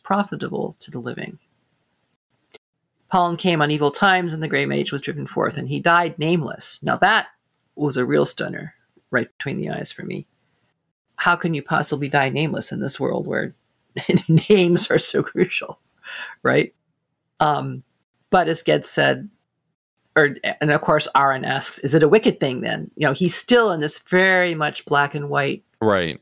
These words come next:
Speaker 1: you know,
Speaker 2: right.
Speaker 1: dualistic kind of frame of view. And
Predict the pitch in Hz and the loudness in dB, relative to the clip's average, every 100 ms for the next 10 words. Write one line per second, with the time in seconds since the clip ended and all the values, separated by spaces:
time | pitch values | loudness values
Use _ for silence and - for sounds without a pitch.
0 | _ 143 - 139 135 135 220 _ _ _ | _ -8 -2 -2 -2 -6 _ _ _ _
1 | 135 165 147 147 - - - 147 135 - | 0 4 6 4 2 -4 -2 -2 -2 -2
2 | 165 160 147 143 185 240 175 - - - | 0 2 0 -2 4 6 6 2 -14 -20
3 | - - _ _ - 175 160 156 151 | -20 -20 _ _ 0 4 4 0 -4